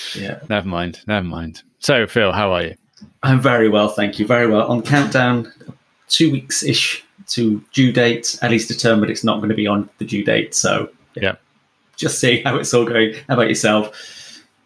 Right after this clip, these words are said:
Speaker 2: Yeah, I'm good, thank you. Yeah, very good. So it's two weeks since we did the last podcast, so I think we're gonna try and stick to a two-week or fortnightly cadence.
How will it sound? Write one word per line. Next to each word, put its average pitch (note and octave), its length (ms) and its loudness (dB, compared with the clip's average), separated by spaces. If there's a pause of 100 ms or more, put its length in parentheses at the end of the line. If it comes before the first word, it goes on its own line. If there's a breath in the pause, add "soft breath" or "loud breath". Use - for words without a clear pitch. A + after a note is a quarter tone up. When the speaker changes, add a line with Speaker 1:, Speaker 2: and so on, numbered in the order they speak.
(160)
Speaker 2:
Yeah, D3 220 2
I'm D#3+ 120 2
good, D#3 140 4
thank B2 300 0
you. C#3 60 4
Yeah, C#3 100 4
very C3+ 160 4
good. B2 200 4 (220 loud breath)
So B2 260 2
it's B2 220 -2
two D3 220 0
weeks C3+ 200 2
since B2 200 -4
we A#2 60 -2
did G#2+ 160 0
the G#2+ 40 0
last A2 300 2
podcast, G2 420 0
so G2 300 0
I F#2 40 -6
think F#2+ 180 -4
we're G2+ 60 -2
gonna G2 160 0
try G2+ 280 0
and G2 160 0
stick - 240 -8
to F#2+ 320 0
a - 40 -8
two-week F#2+ 760 -4
or G2 100 -4
fortnightly F#2+ 480 -2
cadence. G2 640 -2